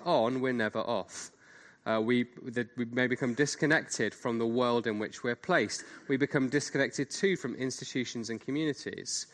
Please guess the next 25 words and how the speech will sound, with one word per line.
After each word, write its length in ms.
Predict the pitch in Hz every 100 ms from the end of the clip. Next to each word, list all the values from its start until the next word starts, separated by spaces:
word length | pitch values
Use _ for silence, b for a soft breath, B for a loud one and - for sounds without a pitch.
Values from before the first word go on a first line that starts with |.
| B B B
We 140 | 127
become 560 | 127 - 135 123 123 - -
monads 640 | 143 156 160 120 98 -
plow-, 480 | - - 147 147 143
plowing 420 | 143 160 147 139
our 200 | 131 131
own 240 | 151 160 151
furrow. 560 | 120 80 78 53 131 - b b b b
We're 140 | 113 123
independent, 720 | 151 156 127 98 95 120 160 _ _ _ _
but 80 | 95
we're 80 | 101
disconnected. 720 | 110 - 135 147 - - -
Now, 180 | 110 107 -
whether 280 | 147 156 143
that's 180 | 143 143
a 60 |
good 160 | 123 123
thing 180 | 226 240
or 100 | 95
not, 200 | 104 -
we 120 | 139
can 280 | - 135 143
explore 420 | - - 117 110
later. 400 | 170 196 -